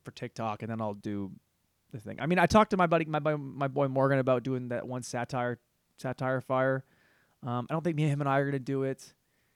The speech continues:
Um, some guys are just harder, harder to wrangle. Also, I don't wanna have to rely on somebody else, so it's kinda like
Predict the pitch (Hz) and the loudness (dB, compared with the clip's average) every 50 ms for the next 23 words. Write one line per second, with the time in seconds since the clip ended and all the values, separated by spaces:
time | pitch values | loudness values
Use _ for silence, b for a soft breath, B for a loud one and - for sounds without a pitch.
0 | _ _ _ _ _ _ _ - - 120 107 104 107 - - 104 104 160 147 151 | _ _ _ _ _ _ _ -16 -14 -12 -12 -12 -12 -12 -8 -4 -2 0 0 0
1 | 135 117 - - 113 117 110 110 104 - - 127 123 117 107 101 95 101 104 107 | 0 -2 -2 -2 -2 -2 0 -2 -4 0 0 2 2 2 0 0 0 0 0 -2
2 | 110 117 117 131 131 113 117 - _ _ _ _ _ _ _ _ _ _ _ _ | -2 -2 -2 -2 -2 -2 -4 -6 _ _ _ _ _ _ _ _ _ _ _ _
3 | _ _ _ - 185 208 202 - 214 180 196 214 - 208 214 214 208 202 185 185 | _ _ _ 4 6 6 8 8 8 8 8 8 6 4 4 4 6 4 4 2
4 | - 156 139 127 117 113 117 131 151 180 208 208 208 220 220 196 202 196 196 196 | 2 0 -2 -2 0 0 2 4 6 6 6 6 6 8 10 10 12 12 12 12
5 | 196 190 190 196 180 - - - 143 135 135 135 131 127 - - - _ _ - | 12 12 12 12 10 8 8 10 12 12 12 12 10 8 6 0 -4 _ _ -6
6 | - - 190 196 190 185 175 165 160 156 151 - - | 0 4 4 6 6 6 6 6 6 4 4 0 -6